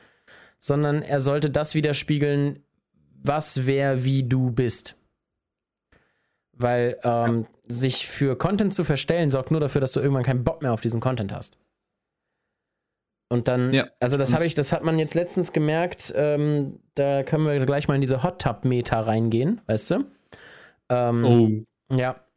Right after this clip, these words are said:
Speaker 1: Ähm, jetzt letztens wurden zwei Streamer gesperrt, äh, Amaranth, die bekannteste Hot Tub Streamerin, und Insane Fox oder so heißt die, bin mir nicht ganz sicher, wie sie heißt.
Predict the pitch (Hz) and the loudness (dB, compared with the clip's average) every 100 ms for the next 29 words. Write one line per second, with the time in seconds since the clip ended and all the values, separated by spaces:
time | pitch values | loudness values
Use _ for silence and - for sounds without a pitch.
0 | _ _ _ _ _ _ - - 113 117 | _ _ _ _ _ _ -20 -6 -2 0
1 | 117 117 117 117 - 131 - 143 135 131 | 2 2 2 0 0 -2 0 -2 0 0
2 | 131 127 120 - 123 127 135 135 - 143 | 2 0 0 -2 0 0 0 -2 0 0
3 | 139 123 - - 131 131 127 - 127 127 | 0 0 -2 0 0 0 -2 -2 -2 0
4 | - 160 170 180 190 190 - 135 127 123 | 0 0 0 0 -2 -4 -6 -2 0 0
5 | 117 - - - - - 120 143 139 - | -2 -8 -20 -20 -18 -6 -2 -2 0 0
6 | 127 147 - 160 - - 160 147 147 147 | 0 0 -2 -2 -2 0 0 2 2 0
7 | 151 - 131 131 131 - - _ _ _ | -2 -2 0 0 0 -2 -8 _ _ _
8 | _ _ _ _ _ _ _ _ _ _ | _ _ _ _ _ _ _ _ _ _
9 | - 135 131 - 131 131 - 160 156 - | -4 0 0 0 0 0 0 0 0 -2
10 | 175 175 170 170 175 - 156 139 147 147 | 0 0 2 2 0 0 -2 0 2 2
11 | 143 143 135 135 131 120 117 117 143 - | 0 0 0 0 0 2 2 2 0 -4